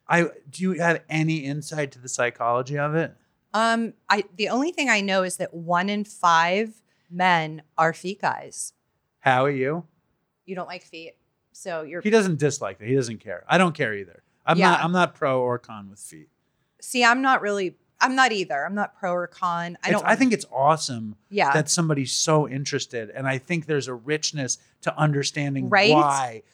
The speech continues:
Speaker 1: they're so interested in feet.
Speaker 2: Yes.
Speaker 1: I think it's, it's fascinating.
Speaker 2: It is. And there's, like, feet things you do. Um, a foot job video. That's
Speaker 1: Really?
Speaker 2: a huge thing where you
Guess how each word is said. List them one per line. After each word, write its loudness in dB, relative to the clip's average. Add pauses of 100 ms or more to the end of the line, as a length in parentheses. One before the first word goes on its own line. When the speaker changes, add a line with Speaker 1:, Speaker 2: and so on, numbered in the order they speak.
(120)
Speaker 1:
they're 0
so 2
interested -4
in -6
feet. -8
Speaker 2:
Yes. -4
Speaker 1:
I -4
think 0
it's, -4
it's -16
fascinating. -2
Speaker 2:
It 2
is. 2
And -4
there's, -4
like, 0 (100)
feet -4
things -2
you -10
do. -8
Um, -8 (100)
a -2
foot 0
job 2 (420)
video. 0
That's 2
Speaker 1:
Really? 4
Speaker 2:
a -20
huge -4
thing -4
where -4
you -8